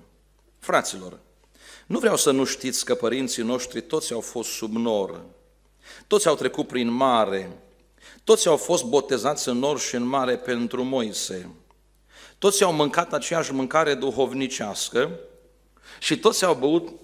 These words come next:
aceeași băutură duhovnicească, pentru că beau dintr-o strâncă duhovnicească ce venea după ei. Și strânca era Hristos.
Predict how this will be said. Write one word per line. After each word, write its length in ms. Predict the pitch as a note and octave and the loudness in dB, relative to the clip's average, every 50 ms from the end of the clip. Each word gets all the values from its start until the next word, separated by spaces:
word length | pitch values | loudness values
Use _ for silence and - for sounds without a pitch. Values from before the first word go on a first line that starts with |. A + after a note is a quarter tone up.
| - - | -6 -2
aceeași 460 | - B2+ - - - E3+ D#3+ C#3 A#2 | 0 0 0 0 0 0 0 0 0
băutură 440 | A#2+ C#3 C#3 B2+ B2+ D#3+ D#3+ D3+ C#3 | 0 0 0 0 0 0 0 0 0
duhovnicească, 800 | - C3+ C3 B2 C3 A#2 B2 B2+ A#2 - D#3 D#3+ D3 - - C#3 | 0 0 0 0 0 0 -2 -4 -4 -4 -4 -4 -4 -4 -6 -4
pentru 320 | - - C3 A#2+ B2 B2+ | -2 -2 -2 -2 -4 -4
că 120 | - C3+ B2 | -4 -2 0
beau 240 | C3 D#3 E3+ D#3+ | 2 2 0 0
dintr-o 300 | C#3+ C#3+ C#3 C3 - C#3 | 0 -4 -4 -2 -2 -2
strâncă 380 | C3 - - - F#3 F3 - C3 | -2 -2 -2 -4 -4 -4 -4 -4
duhovnicească 760 | A2+ A#2+ B2 A#2+ A#2 A2 A#2+ A#2 - - D3 D3 - - - | -2 -2 0 -2 -2 -2 -4 -6 -4 -6 -6 -6 -6 -8 -10
ce 140 | - - C3 | -10 -10 -8
venea 240 | B2 B2+ B2+ C3+ C3 | -8 -8 -8 -8 -6
după 260 | B2 A#2+ - B2+ B2 | -6 -6 -4 -4 -4
ei. 340 | B2 A2+ G#2 G2+ F#2 E2+ D#2+ D#2 - _ _ _ _ _ _ _ | -4 -4 -6 -8 -10 -12 -14 -18 -20 _ _ _ _ _ _ _
Și 160 | _ - - C#3 | _ -8 -6 -6
strânca 360 | - - A#3 A3 F#3+ - C#3+ | -4 -2 -2 -2 0 2 2
era 180 | C#3 C#3 C#3+ | 4 4 2
Hristos. 760 | C#3 - C3 C3 - - - - - - - - - - - | 0 -2 -4 -8 -8 -8 -10 -12 -14 -14 -14 -14 -14 -14 -16